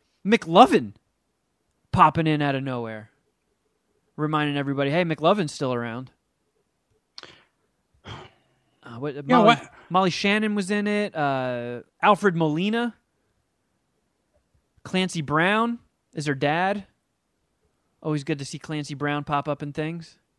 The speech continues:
Speaker 2: Why does Christopher Mintz-Plasse not get more run?
Speaker 1: You know, 'cause he's doing more V O work. He did. He got in
Speaker 2: Oh.
Speaker 1: early on that, um, that How to Train Your Dragon thing.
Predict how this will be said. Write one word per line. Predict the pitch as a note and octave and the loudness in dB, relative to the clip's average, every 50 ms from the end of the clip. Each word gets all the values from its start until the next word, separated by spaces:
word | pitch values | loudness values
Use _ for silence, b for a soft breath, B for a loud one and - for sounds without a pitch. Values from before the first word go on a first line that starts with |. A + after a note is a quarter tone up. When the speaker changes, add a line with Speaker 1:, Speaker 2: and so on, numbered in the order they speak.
| _ _ _ b b b b b b b b b b b b b b b _ _ _ _ _ _ _ _ _ _ _ _ _ _ _ _ | _ _ _ b b b b b b b b b b b b b b b _ _ _ _ _ _ _ _ _ _ _ _ _ _ _ _
Speaker 2:
Why | G3 G3+ C4+ D4+ | 2 6 8 10
does | D#4 D4+ B3+ F3+ - | 10 10 10 8 4
Christopher | - - A3 G3+ - - F3+ - F#3 F3 | 2 2 2 2 2 0 -2 2 2 4
Mintz-Plasse | E3+ D#3+ D#3+ E3 D3+ - - - F3 F3 E3 C#3 - - | 4 4 2 2 0 -2 -2 2 2 2 2 2 0 0
not | D#3 D#3+ E3+ C#3+ | 0 0 2 2
get | - D#3+ D3 | 0 0 0
more | D3+ D3+ D#3+ D3+ | 0 0 0 0
run? | C3 B2+ C#3 C#3+ B2+ A#2+ - - - - - _ _ _ _ _ _ _ _ _ _ _ _ _ | 0 0 0 0 -2 -4 -8 -14 -20 -20 -20 _ _ _ _ _ _ _ _ _ _ _ _ _
Speaker 1:
You | - E3 | -4 -2
know, | G3 G#3 F3+ | -2 -2 -2
'cause | - F3 | -2 -2
he's | F3+ F#3+ F3 | 0 -2 2
doing | D#3 G#3 G#3+ G#3+ G#3 G3 | 4 4 6 6 4 4
more | F#3 F#3 F#3 F#3 F#3 F3+ F3 E3+ D#3+ - - | 2 4 4 6 6 6 6 6 4 0 -4
V | D#3+ D3 E3+ F3+ E3 D#3 | -6 -2 0 2 4 4
O | E3+ F#3+ | 4 4
work. | E3+ C3+ A2+ G#2 G#2+ - _ _ _ _ _ _ _ _ _ _ _ _ _ _ _ _ _ _ _ _ _ _ _ | 2 0 -2 -6 -10 -16 _ _ _ _ _ _ _ _ _ _ _ _ _ _ _ _ _ _ _ _ _ _ _
He | - E3+ | -8 -2
did. | D#3 F#3+ F#3 F3 F3 | 0 0 0 0 -2
He | E3+ F3 | -4 0
got | F#3 F#3+ F3+ E3 | 2 4 4 4
in | F#3 F#3+ | 4 2
Speaker 2:
Oh. | F3+ - | 0 0
Speaker 1:
early | F#3+ F3 G3 G#3+ G3+ F#3 E3+ | 2 4 4 4 4 4 2
on | D#3+ D#3+ D#3+ | 0 0 0
that, | D#3+ D#3 D3 C#3+ | 0 0 2 2
um, | C#3+ C3+ C3+ C3 C3 B2+ | 2 0 0 -2 -4 -4
that | C3 C3 B2+ | -4 -6 -4
How | B2+ D3+ D#3 D3+ D#3+ | -4 -2 0 0 0
to | D#3 | -2
Train | - - E3+ D#3+ D#3 | -4 -6 -6 -6 -4
Your | D3+ C#3 | -6 -6
Dragon | C3 B2+ C3+ C#3 C#3+ D#3+ D3+ D3 B2 A2+ | -6 -4 -2 -2 -2 -2 -2 -4 -8 -10
thing. | - A#2+ A2 G#2+ G#2+ | -12 -14 -16 -16 -18